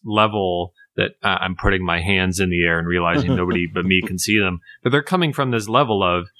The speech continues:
Speaker 1: a huge multinational company with thousands and thousands of employees and this huge production, um,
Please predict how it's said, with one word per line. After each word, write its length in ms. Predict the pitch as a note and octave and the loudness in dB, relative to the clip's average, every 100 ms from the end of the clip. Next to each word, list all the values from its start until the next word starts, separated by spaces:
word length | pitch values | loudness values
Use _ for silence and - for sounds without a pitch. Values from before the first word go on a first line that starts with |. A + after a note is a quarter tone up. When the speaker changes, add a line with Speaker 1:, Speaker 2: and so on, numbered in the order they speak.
| _ _ _ - | _ _ _ 0
Speaker 1:
a 80 | B2+ | 0
huge 580 | - D3+ E3 D3 B2+ | 0 -2 0 0 0
multinational 880 | A#2+ A#2+ A#2+ A#2+ A2+ A2 A2 A2+ G2+ | 0 0 0 -2 0 0 0 0 0
company 680 | - F3 E3 F#2+ F2+ F#2 F#2+ - _ - | 0 -2 0 0 2 0 -2 -10 _ 0
with 160 | G#2 - _ _ _ C#3 - | 0 0 _ _ _ -18 -4
thousands 480 | D3 D3+ C#3 C#3 B2 | 0 0 0 -2 -4
and 100 | A#2+ | -2
thousands 380 | A#2+ A#2 G#2+ G#2 | 0 0 -2 -4
of 100 | F#2+ | -2
employees 640 | F2+ - D#3+ B2+ G#2 F#2+ | -2 -2 0 2 0 -2
and 120 | G2+ | -2
this 220 | F#2 - - | -2 -2 -2
huge 400 | D#3 C3+ B2 - | 0 0 -2 -2
production, 720 | A2 B2 B2+ - F#2+ F2+ F2+ - _ _ | 0 2 2 0 0 0 -2 -6 _ _
um, 500 | G#2+ G2 F#2 F2 F3+ | 0 2 2 -2 -6